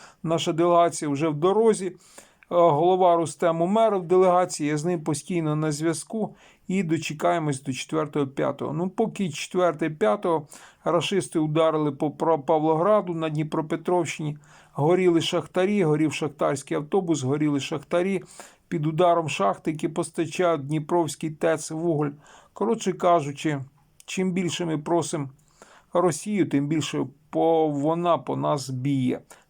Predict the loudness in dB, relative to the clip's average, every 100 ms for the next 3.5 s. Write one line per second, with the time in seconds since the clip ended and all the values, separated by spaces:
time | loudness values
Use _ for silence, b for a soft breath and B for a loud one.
0 | -6 -4 2 2 2 -2 -4 -4 -2 0
1 | -2 -4 -2 -2 -2 -2 -2 -2 -4 -6
2 | -12 -14 _ _ -6 0 2 2 0 -2
3 | -2 -2 -2 -2